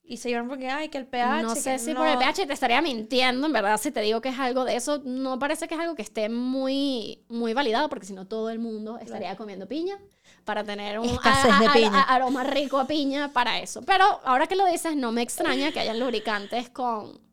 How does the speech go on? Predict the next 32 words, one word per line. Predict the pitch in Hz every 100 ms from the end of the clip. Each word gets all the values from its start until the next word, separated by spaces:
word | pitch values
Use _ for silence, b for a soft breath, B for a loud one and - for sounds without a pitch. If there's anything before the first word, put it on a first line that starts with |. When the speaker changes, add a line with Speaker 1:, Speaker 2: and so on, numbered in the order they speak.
| _
Speaker 1:
Con, | - 302 320
es | 330
que | 320
Speaker 2:
con | 349
Speaker 1:
por | 285
Speaker 2:
aroma | - 285 302 -
a |
Speaker 1:
eso, | -
Speaker 2:
piña. | 339 349 277 370 415
Speaker 1:
exacto. | 427 - 294 277 339 - 392
<laughs> |
Speaker 2:
Porque, | 453 269 220 262
bueno, | 403 381 302
parece | 269 240 240 247
que | 294 302 311 415 -
justo | 285 262 254
la | 240
mayoría | 226 220 220 214
de |
las | 226 -
personas | 359 359 427 381 392 -
trae | 247 202 208
esta | 208
ex-, | 247 240
experiencia | - - 269 240 233 220
sensorial | 254 294 294 330 349 208 220
que | 202
la | 185
hace | - 208
mucho | 202 208
más | 208
placentera | 185 233 277 294 320